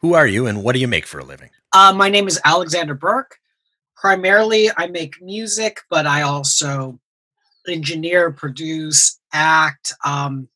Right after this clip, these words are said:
Speaker 2: I've made my, a lot of my living dancing.
Speaker 1: <laughs>
Speaker 2: Pretty much, um, my whole life is an exercise in being present.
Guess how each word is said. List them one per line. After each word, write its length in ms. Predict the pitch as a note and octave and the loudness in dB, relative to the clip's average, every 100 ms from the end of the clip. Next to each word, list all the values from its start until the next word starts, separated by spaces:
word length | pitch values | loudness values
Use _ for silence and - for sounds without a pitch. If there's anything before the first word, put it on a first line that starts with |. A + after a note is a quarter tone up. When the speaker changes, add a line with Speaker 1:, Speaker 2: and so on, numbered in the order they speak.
| _ _ _ - | _ _ _ -4
Speaker 2:
I've 260 | D3+ D3+ C#3 | -2 -2 -6
made 400 | D3 C#3+ C#3 D#3+ | -8 -8 -10 -14
my, 260 | C#3+ C#3 C3+ C3+ _ _ _ - | -10 -10 -10 -16 _ _ _ -14
a 80 | C#3+ | -6
lot 200 | C#3+ C#3+ | -4 -4
of 60 | |
my 140 | C#3 C#3 | -6 -10
living 280 | C3 B2 A#2 | -12 -18 -16
dancing. 600 | A#2+ D#3 F3+ - A3 G#3+ - - _ _ | -12 -10 -6 -6 -6 -14 -18 -20 _ _
Speaker 1:
<laughs> 440 | _ _ _ - | _ _ _ -14
Speaker 2:
Pretty 220 | - A3+ B3 | -6 -2 0
much, 420 | A3 G#3 - - F#3 | 2 2 2 0 0
um, 440 | F3 F3 E3 C#3+ _ _ _ _ _ _ _ _ _ _ _ _ F#3 | -2 -2 -14 -20 _ _ _ _ _ _ _ _ _ _ _ _ -4
my 140 | G3 | -2
whole 220 | E3+ F#3+ | -2 -2
life 240 | F#3+ F3+ F3 | -2 -2 -4
is 100 | D#3 | -14
an 160 | D3+ | -12
exercise 600 | D3 C#3+ - D3+ D#3+ D#3 | -10 -8 -6 -4 -2 -2
in 80 | D3+ | -2
being 180 | C#3 C3 | -4 -12
present. 640 | - A#2+ B2 - - - | -14 -14 -12 -14 -8 -10